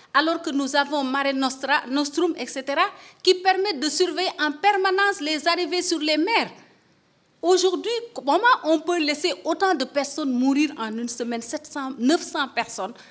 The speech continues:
Moi, je pense que c'est extraordinaire. Et qu'aujourd'hui, l'Afrique doit se lever comme un seul homme et parler d'une seule voix et dire, vraiment, il faut qu'on arrête, il faut qu'on arrête cette saignée, parce que c'est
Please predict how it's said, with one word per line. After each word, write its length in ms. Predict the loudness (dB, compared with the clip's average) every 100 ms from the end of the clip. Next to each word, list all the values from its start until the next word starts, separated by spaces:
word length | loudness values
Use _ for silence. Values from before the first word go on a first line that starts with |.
| _
Moi, 140 | -6 -4
je 100 | -4
pense 240 | -6 -6
que 80 | -6
c'est 160 | -8 -8
extraordinaire. 880 | -10 -8 -6 -6 -10 -12 -12 -14 -16 -20 -20 -4
Et 100 | -2
qu'aujourd'hui, 800 | 0 0 2 2 2 -2 0 0 -2 -16 -14 -2
l'Afrique 440 | 0 0 -4 -2
doit 180 | -2 0
se 140 | -4
lever 340 | 0 0 0 -4
comme 200 | -6 -6
un 120 | -4
seul 260 | -2 -2 -4 -4
homme 160 | -6 -8 -20 -20 -4
et 100 | -4
parler 400 | -2 -4 -2 -4
d'une 200 | -4 -8
seule 240 | -4 -4 -2
voix 180 | -4 -6
et 80 | -8
dire, 280 | -2 -2 -4 -10 -20 -20 -20 -6
vraiment, 520 | -2 0 0 -2 -2 -4
il 100 | -6
faut 200 | -2 -4
qu'on 340 | -2 -4 0 0
arrête, 240 | 0 -4 -8 -20 -10
il 80 | -8
faut 160 | -6 -6
qu'on 240 | -4 -4
arrête 220 | -2 -4
cette 280 | -4 -6 -4
saignée, 360 | -4 -2 -4 -6 -18 -2
parce 140 | 0 0
que 120 | 0
c'est 140 | -2